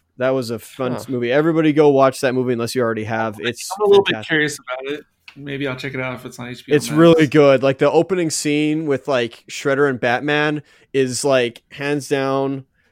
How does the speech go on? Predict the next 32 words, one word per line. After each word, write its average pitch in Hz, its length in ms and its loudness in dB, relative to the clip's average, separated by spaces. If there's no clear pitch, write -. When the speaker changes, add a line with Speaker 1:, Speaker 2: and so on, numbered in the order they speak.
Speaker 1:
really 147 360 2
good 139 140 4
animation, 113 520 -4
like, 107 220 -8
top-notch 131 640 -2
animation 117 460 -6
I've 113 80 -6
seen. 127 180 -4
It 135 200 0
maybe 170 180 4
could 180 100 0
have 165 80 0
been 165 120 2
more, 170 260 4
but 143 140 -2
you 127 80 -4
know 131 140 -2
what? 139 260 -2
I 120 140 -2
was, 123 460 -4
I 123 80 -2
was 120 120 -4
so 127 200 -4
happy. 107 400 -4
Speaker 3:
Well, 117 340 -16
in 147 80 -10
that 208 160 -6
case, 147 220 -6
I 139 40 -6
wanna 175 240 -6
see 147 260 -8
an 139 80 -6